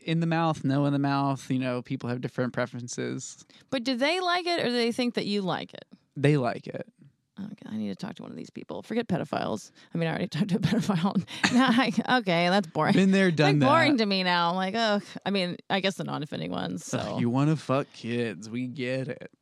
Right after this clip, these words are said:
Speaker 2: Yeah.
Speaker 1: Um,
Speaker 2: <laughs>
Speaker 1: <laughs> but yeah, so that was, that was,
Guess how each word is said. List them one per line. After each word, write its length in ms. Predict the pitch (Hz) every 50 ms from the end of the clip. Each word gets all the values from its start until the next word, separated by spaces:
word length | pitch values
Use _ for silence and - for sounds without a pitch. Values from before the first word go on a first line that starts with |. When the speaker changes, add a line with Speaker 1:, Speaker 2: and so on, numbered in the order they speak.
| _ _ _ - -
Speaker 2:
Yeah. 360 | - - 170 170 - - - -
Speaker 1:
Um, 1200 | 165 135 135 135 131 127 123 123 131 139 131 - - - - - - - 202 220 165 - 202 -
Speaker 2:
<laughs> 0 | - - _ - - -
Speaker 1:
<laughs> 400 | - - - - - - - _ 170
but 120 | 160 156
yeah, 280 | 160 170 180 165 127 - - - - -
so 200 | - - 147 139
that 140 | 127 139 139
was, 160 | 143 147 143 143 139 -
that 200 | 123 131 - -
was, 200 | 147 139 135